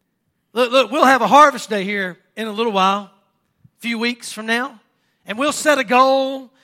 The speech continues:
and we'll say, "Oh, our goal is, is fifty thousand," and, and I'm gonna tell you something. I might get in trouble,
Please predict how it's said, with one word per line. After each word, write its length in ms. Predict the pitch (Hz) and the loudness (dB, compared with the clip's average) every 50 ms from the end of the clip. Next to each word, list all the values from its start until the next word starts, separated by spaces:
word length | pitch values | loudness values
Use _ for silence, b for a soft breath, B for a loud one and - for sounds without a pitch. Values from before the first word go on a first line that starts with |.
| b b b b b | b b b b b
and 100 | 190 214 | -8 -4
we'll 160 | 262 269 262 | -2 -2 -2
say, 220 | - - 285 277 262 | 0 0 0 2 2
"Oh, 300 | 240 254 269 269 262 247 | 4 4 4 4 4 4
our 140 | 233 226 | 2 0
goal 360 | 220 233 240 254 254 254 254 233 | 0 2 4 4 4 4 2 -2
is, 180 | 214 185 - | -6 -8 -12
is 180 | - 208 - - | -16 -16 -16 -10
fifty 320 | - 254 262 - - 254 | -8 -8 -8 -8 -10 -20
thousand," 760 | 196 - 214 214 233 247 240 247 240 175 196 240 240 240 226 | -8 -2 0 2 2 2 -2 -4 -8 -10 -12 -10 -10 -10 -10
and, 160 | 196 175 151 147 | -12 -14 -14 -16
and 100 | 147 135 _ _ _ _ _ _ _ _ _ _ _ _ _ _ _ _ _ _ _ _ _ _ _ _ _ _ _ _ _ _ _ _ _ _ _ - | -20 _ _ _ _ _ _ _ _ _ _ _ _ _ _ _ _ _ _ _ _ _ _ _ _ _ _ _ _ _ _ _ _ _ _ _ _ -14
I'm 100 | 202 247 | -10 -10
gonna 80 | 285 | -8
tell 160 | - - 277 | -4 -2 -4
you 100 | 254 240 | -4 -4
something. 360 | 180 - 196 180 151 _ _ _ _ _ _ _ _ _ _ _ _ _ _ _ _ _ _ _ _ _ _ _ _ _ _ _ _ _ _ _ _ _ _ _ _ _ _ _ _ _ _ _ _ _ _ | -6 -10 -12 -12 -12 _ _ _ _ _ _ _ _ _ _ _ _ _ _ _ _ _ _ _ _ _ _ _ _ _ _ _ _ _ _ _ _ _ _ _ _ _ _ _ _ _ _ _ _ _ _
I 40 | 202 | -6
might 200 | 220 202 196 180 | -4 -4 -4 -4
get 60 | 208 | -8
in 80 | 190 | -14
trouble, 360 | 170 - 226 233 202 170 147 | -10 -6 -6 -6 -6 -8 -18